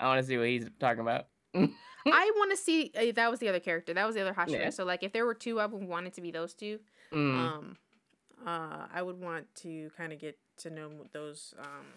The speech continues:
Speaker 2: characters this upcoming season, but I guess we'll see.
Speaker 1: Right.
Speaker 2: Um, but yeah, I don't, I don't think, I don't think there was anything else I wanted to talk about. Is there anything else you wanted to talk about?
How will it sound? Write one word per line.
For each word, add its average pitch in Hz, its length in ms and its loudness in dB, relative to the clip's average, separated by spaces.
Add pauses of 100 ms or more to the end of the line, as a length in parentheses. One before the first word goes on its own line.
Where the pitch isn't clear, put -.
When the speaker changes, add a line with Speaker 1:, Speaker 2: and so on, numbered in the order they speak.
(400)
Speaker 2:
characters 151 720 -6
this 156 240 -12
upcoming 151 440 -14
season, 143 440 -16
but 139 220 -14
I - 100 -10
guess 269 220 -8
we'll 277 80 -12
see. 226 380 -12 (380)
Speaker 1:
Right. 196 220 2
Speaker 2:
Um, 151 280 -8 (1700)
but 202 100 -6
yeah, 220 380 -2
I 170 60 -6
don't, 233 240 -6 (160)
I 196 80 -8
don't 233 180 -6
think, 220 420 -8 (1300)
I - 40 -6
don't 320 120 -2
think 370 100 -8
there 320 100 -2
was 311 100 -4
anything 285 280 -6
else 262 200 -4
I 165 160 -2
wanted 262 280 -2
to 240 80 -4
talk 269 220 -8
about. 262 300 -4
Is 202 160 -4
there 226 80 -4
anything 226 240 -6
else 226 140 -6
you 226 80 -4
wanted 233 160 -2
to 226 60 -14
talk 226 160 -6
about? 226 220 -8